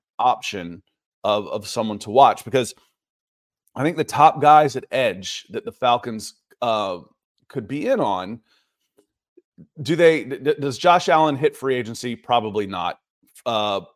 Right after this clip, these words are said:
franchise tag, twenty-four million dollars. Brian Burns, does he hit free agency? Probably not. Franchise tag, twenty-four million dollars. Danielle Hunter,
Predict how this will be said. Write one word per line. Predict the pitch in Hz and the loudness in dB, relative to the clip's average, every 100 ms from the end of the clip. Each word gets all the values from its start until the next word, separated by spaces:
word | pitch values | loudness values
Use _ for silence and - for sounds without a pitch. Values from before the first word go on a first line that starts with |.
| _ _ - | _ _ -2
franchise | 147 139 143 131 | 0 2 2 0
tag, | - 120 120 | 0 0 0
twenty-four | - 120 107 110 104 | -2 -10 -8 -6 -6
million | 101 98 | -8 -8
dollars. | 87 82 - | -6 -6 -8
Brian | - 131 151 147 | -4 0 0 2
Burns, | 143 143 - | 2 2 -4
does | 104 | -10
he | 110 | -6
hit | 131 127 | -4 -4
free | 123 120 | -4 -4
agency? | 120 110 123 | -4 -8 -10
Probably | 110 - 113 117 110 104 | -10 -4 -2 -2 -6 -6
not. | 104 101 - | -4 -6 -8
Franchise | - 127 120 123 110 | -6 -4 -2 -2 -2
tag, | - 110 107 104 _ _ _ _ _ - | -4 -2 -4 -6 _ _ _ _ _ -8
twenty-four | 131 131 123 120 | -4 -2 -2 -2
million | 120 110 | -2 -4
dollars. | 107 104 87 - - - _ _ _ _ - | -2 -2 -2 -8 -18 -20 _ _ _ _ -10
Danielle | 131 147 196 | -6 -2 0
Hunter, | 170 190 156 101 101 | 2 2 2 -2 -6